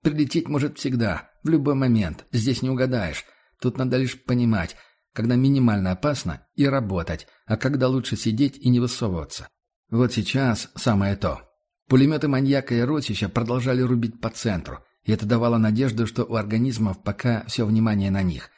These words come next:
а его вражина просто не разглядит идущую в лоб смерть из-за бешено мерцающего стробоскопа. Зайчики в глазах, только и всего.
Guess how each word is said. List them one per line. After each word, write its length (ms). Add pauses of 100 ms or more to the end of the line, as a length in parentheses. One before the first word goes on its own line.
(180)
а 160
его 340
вражина 640 (160)
просто 300
не 140
разглядит 560
идущую 460
в 20
лоб 180
смерть 420
из-за 200
бешено 440
мерцающего 640
стробоскопа. 680 (440)
Зайчики 560
в 80
глазах, 520
только 260
и 40
всего. 400